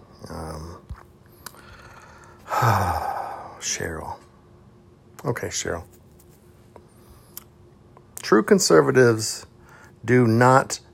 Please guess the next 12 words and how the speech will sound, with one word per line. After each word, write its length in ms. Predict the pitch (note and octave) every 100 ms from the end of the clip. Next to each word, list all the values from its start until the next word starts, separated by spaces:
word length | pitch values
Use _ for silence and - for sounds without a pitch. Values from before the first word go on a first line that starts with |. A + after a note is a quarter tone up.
| -
nor 640 | A#2 C3 C3 B2 A#2 A2 - - - -
feel 340 | - C3+ B2+
the 80 | A#2+
need 240 | A#2+ A2+
to 220 | A2 G#2+ - -
clarify, 720 | - B2+ A#2 G#2+ B2 A2 G#2 G#2
and 220 | G#2+ A2
then 260 | G#2+ G2+ - - -
<laughs> 200 | A#2 -
in 160 | C3
quotes, 560 | A#2 A2 B2+ B2+ - - -
pro 580 | - E3 D#3 C#3 C3